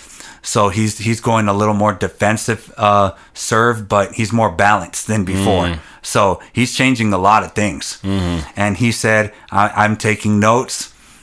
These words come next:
Speaker 1: I'm a student of the game."
Speaker 2: Hmm.
Speaker 1: As a matter of fact, it worked because he beat Nakashima today.
Speaker 2: He did. Comfortably.
Speaker 1: Comfortably, yes.
Speaker 2: Mm.
Speaker 1: So what are your thoughts on, uh, Sir Andy Murray?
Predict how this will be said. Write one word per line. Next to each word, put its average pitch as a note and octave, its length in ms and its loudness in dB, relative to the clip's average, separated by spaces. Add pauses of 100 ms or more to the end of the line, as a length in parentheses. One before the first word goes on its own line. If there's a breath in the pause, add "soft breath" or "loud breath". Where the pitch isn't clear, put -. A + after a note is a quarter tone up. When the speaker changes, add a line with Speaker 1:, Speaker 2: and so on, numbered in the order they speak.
(120)
Speaker 1:
I'm G#2 240 2
a G2 60 -2
student B2+ 520 2
of A#2+ 100 0
the A#2+ 80 2
game." A#2+ 440 2
Speaker 2:
Hmm. G#2+ 160 -2
Speaker 1:
As G#2+ 160 2
a G#2 80 2
matter G2+ 260 2
of G#2 100 -2
fact, G#2+ 280 0
it G#2 160 -2
worked A#2+ 360 0
because A2 280 -2
he G#2+ 100 -2
beat G2+ 360 -2
Nakashima G#2+ 720 0
today. B2 400 2 (120)
Speaker 2:
He G2+ 120 -4
did. F#2 320 0 (140)
Comfortably. E2 520 -2 (140)
Speaker 1:
Comfortably, F#2 560 -2
yes. F2 400 0
Speaker 2:
Mm. B2 360 -4
Speaker 1:
So A2 220 0
what A2 200 2
are A2+ 40 2
your G#2+ 140 4
thoughts G#2+ 400 2
on, G2+ 240 2
uh, G2 240 2 (120)
Sir A2+ 360 2
Andy A2 340 2
Murray? G#2+ 380 4